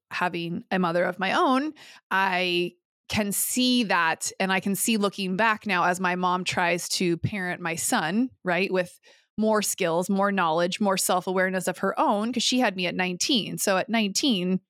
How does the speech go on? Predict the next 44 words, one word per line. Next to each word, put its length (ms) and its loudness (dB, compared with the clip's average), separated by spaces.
you're 140 0
still 220 -2
a 60 -6
kid, 380 -4
you 80 -2
know? 220 0
And 140 -2
so 80 0
she, 360 0
obviously, 440 0
we 120 0
use 220 0
our 100 2
favorite 320 -2
term, 280 0
did 160 -2
the 100 -2
best 200 0
she 120 -2
could 220 -2
with 160 -2
what 140 -4
she 180 0
knew. 360 0
And 480 0
it's 100 -4
almost 260 0
like 100 0
she 160 -2
got 180 0
this 140 -6
second 640 -4
chance 460 0
to 120 0
parent 580 0
another 320 0
child 680 0
that's 220 -2
as 100 -6
closest 720 -2
to 160 0
her 180 2
that 160 -4
could 240 -4